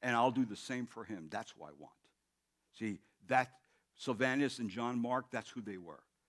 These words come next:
They were people that you would want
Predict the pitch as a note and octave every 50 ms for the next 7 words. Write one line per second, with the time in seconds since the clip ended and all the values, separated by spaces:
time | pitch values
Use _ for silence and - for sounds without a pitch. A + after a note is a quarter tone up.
0 | _ _ - B2+ B2 A#2 A#2 A2+ - - - D3 D#3 D3+ - D#3+ D#3 D3+ C3 -
1 | _ _ _ - A#2+ A2+ G#2+ - _ _ _ _ _ _ _ - D3 C#3 D#3+ F#3
2 | E3+ C#3+ B2 A2 A#2 C3 C3+ C3 C3 C3